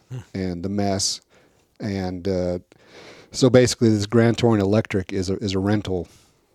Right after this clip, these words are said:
Speaker 2: fleet snowmobile. You, you can't even buy one next year if you wanted to anyway. It's only being built for rental outfits. Um, and the thing, you know, the thing is, is speed limited. Uh, when we rode it,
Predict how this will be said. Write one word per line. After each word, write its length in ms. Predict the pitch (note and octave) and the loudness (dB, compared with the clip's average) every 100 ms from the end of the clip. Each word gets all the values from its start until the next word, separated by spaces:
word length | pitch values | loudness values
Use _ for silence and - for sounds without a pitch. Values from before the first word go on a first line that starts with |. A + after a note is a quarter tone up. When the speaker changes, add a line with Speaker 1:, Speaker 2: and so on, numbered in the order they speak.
| - | -6
Speaker 2:
fleet 240 | G#2+ F#2+ | -6 -4
snowmobile. 480 | - G2+ E2+ D#2+ F#2+ _ _ - | -6 -6 -8 -10 -14 _ _ -4
You, 120 | A2+ | 0
you 120 | C3 | 2
can't 180 | C#3 B2+ | 4 4
even 200 | A2 F#2 | 4 2
buy 200 | F#2 G2 | 0 0
one 160 | G2 F#2+ | 0 -4
next 260 | G2 - | -6 -6
year 100 | F#2+ | -6
if 100 | E2 | -6
you 80 | F#2 | -6
wanted 300 | F#2 F#2 E2 | -6 -6 -8
to 140 | F#2 F#2+ | -6 -6
anyway. 260 | F2+ D#2+ | -6 -8
It's 120 | E2 - | -10 -6
only 300 | G#2 F#2 F2+ | -6 -4 -6
being 240 | F#2 F2+ | -6 -6
built 220 | F#2 F#2+ | -8 -8
for 120 | - | -8
rental 400 | F2+ F#2 F#2+ F#2+ _ _ _ - | -6 -6 -6 -8 _ _ _ -8
outfits. 440 | G2+ A2 A2 - _ _ _ _ _ - | -6 -4 -6 -8 _ _ _ _ _ -10
Um, 380 | F#2+ F#2 F2 F2+ - - - - - _ _ _ | -6 -4 -6 -10 -18 -20 -20 -20 -20 _ _ _
and 280 | F3+ D#3 D3 | 6 8 8
the 60 | C3+ | 6
thing, 300 | - D3+ C#3+ C3 - D#3 | 8 8 6 2 0 2
you 80 | |
know, 120 | B2+ A#2 | 4 4
the 100 | A2+ | 4
thing 220 | C3+ B2+ | 4 4
is, 260 | G#2+ - | 4 0
is 240 | A#2+ G#2+ G2 | 0 0 0
speed 320 | - B2+ A#2+ | 2 2 4
limited. 760 | A#2 A#2 A2 - A2 G#2+ G#2 - - | 4 4 2 4 4 4 2 -16 -8
Uh, 400 | F#2 F#2+ F#2 F2+ - _ _ _ _ - _ _ - | -2 0 0 -2 -8 _ _ _ _ -20 _ _ -4
when 320 | G#2+ G#2 G2+ | 2 4 6
we 160 | A#2 | 6
rode 380 | A2+ G#2 G#2+ G#2+ | 6 6 6 8
it, 200 | G#2+ G#2 | 6 4